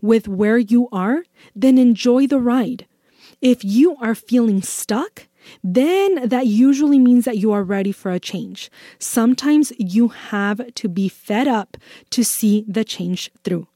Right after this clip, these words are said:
and that is okay. If you are not working on your goals, I would ask you, what are you doing? Are you wasting time? Do you feel like you are doing something worthwhile? If you were paying yourself,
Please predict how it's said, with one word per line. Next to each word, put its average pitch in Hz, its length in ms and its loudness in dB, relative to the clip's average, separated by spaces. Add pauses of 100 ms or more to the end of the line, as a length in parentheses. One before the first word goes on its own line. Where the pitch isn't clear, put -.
(180)
and 214 200 2
that 214 280 -2
is 208 200 -6
okay. 208 400 -6 (640)
If 240 200 0
you 294 260 2
are 247 120 2
not 226 300 0
working 208 440 0
on 208 220 0
your 190 140 -2
goals, 190 600 -4 (340)
I 262 140 0
would 254 160 0
ask 262 340 -2
you, 185 260 -4
what 233 260 0
are 269 60 2
you 233 180 0
doing? 226 320 -2 (500)
Are 208 80 0
you 202 160 0
wasting 190 420 -2
time? 190 460 -2 (580)
Do 196 140 0
you 208 180 2
feel 240 480 -2
like 226 320 -2
you 208 120 -2
are 208 100 0
doing 202 340 0
something 190 520 -2
worthwhile? 180 760 -4 (460)
If 254 200 0
you 254 120 4
were 262 160 2
paying 294 360 2
yourself, 202 520 -2